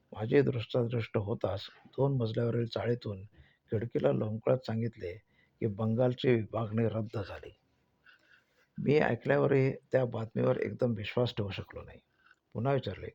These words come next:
"काय? बंगालची फाळणी? That settled fact is unsettled?" तो हसला आणि म्हणाला, "होय, होय." मी म्हटले, "राजबंदीवानांच्या सुटकेसारखे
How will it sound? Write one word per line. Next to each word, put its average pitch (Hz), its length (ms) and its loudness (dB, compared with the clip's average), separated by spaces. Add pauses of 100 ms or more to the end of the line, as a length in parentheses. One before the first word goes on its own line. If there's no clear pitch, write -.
(140)
"काय? 147 260 2 (340)
बंगालची 120 500 2
फाळणी? 120 440 2 (480)
That 120 180 0
settled - 400 0
fact - 340 0
is 131 160 2
unsettled?" 156 500 -2 (640)
तो 117 100 -2
हसला 104 340 -2
आणि 120 140 2
म्हणाला, 110 340 -4
"होय, 104 300 0
होय." 98 280 -2 (580)
मी 127 140 -2
म्हटले, 123 380 -4 (540)
"राजबंदीवानांच्या 127 960 2
सुटकेसारखे 113 760 -2